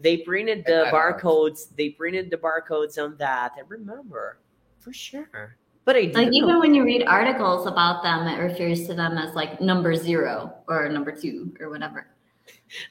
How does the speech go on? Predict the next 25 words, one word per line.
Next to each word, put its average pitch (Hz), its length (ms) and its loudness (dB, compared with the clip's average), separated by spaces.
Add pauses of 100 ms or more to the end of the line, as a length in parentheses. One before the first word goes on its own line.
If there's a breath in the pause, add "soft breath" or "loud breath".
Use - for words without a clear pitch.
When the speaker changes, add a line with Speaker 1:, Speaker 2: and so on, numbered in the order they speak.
(360 loud breath)
Speaker 1:
I 175 140 6
wouldn't 185 540 4
know 170 680 2
who 170 320 0
they 180 180 4
were 175 260 2
talking 180 380 -4
about 160 440 -2
because 143 540 0
I 143 100 2
just 147 280 0
know, 156 180 4
like, 143 320 0
Speaker 3:
Mm-hmm. 247 300 4
Speaker 1:
the 156 100 4
name 165 260 -2
of 285 180 -4
the 170 80 -2
guys. 175 380 -2
I, 160 300 -2
I 147 60 -4
used 151 380 -6
to 190 80 -6
know 170 160 2
just 135 340 0